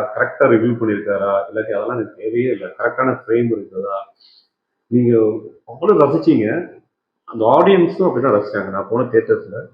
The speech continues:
கைத்தட்டி சிரிச்சதும் அதோட ஒரு, நீங்க ஒரு துளி.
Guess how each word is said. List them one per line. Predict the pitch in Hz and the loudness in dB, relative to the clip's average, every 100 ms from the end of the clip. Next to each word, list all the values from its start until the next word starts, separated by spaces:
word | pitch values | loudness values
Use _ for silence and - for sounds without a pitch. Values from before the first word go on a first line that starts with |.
| _ _ _ _ _ _ _ _ _ _ - | _ _ _ _ _ _ _ _ _ _ -16
கைத்தட்டி | - 170 165 165 | -6 -4 2 2
சிரிச்சதும் | 143 123 117 123 202 - - 113 | 4 0 2 2 0 -2 -10 -2
அதோட | 117 117 110 110 | 2 4 4 4
ஒரு, | 110 113 107 101 101 98 98 95 - _ _ | 4 4 4 0 -2 -4 -6 -10 -18 _ _
நீங்க | 120 123 113 | 0 4 4
ஒரு | 101 101 - - - | 4 0 -6 -18 -8
துளி. | 110 | -6